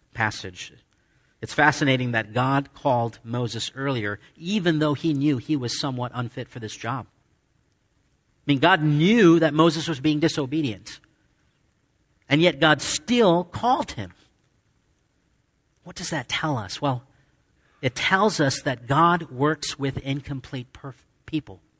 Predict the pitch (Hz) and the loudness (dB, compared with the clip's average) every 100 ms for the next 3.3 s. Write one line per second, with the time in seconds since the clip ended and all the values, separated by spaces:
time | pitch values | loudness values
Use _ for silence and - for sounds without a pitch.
0 | _ _ _ _ _ _ 127 156 170 135 | _ _ _ _ _ _ 2 4 4 2
1 | - 127 131 196 160 - - 147 131 131 | -10 -2 2 4 4 0 -2 -2 0 0
2 | 160 160 - 147 131 156 170 - - 175 | 2 2 0 -2 0 -2 -2 -2 -4 -2
3 | 143 120 | 0 -2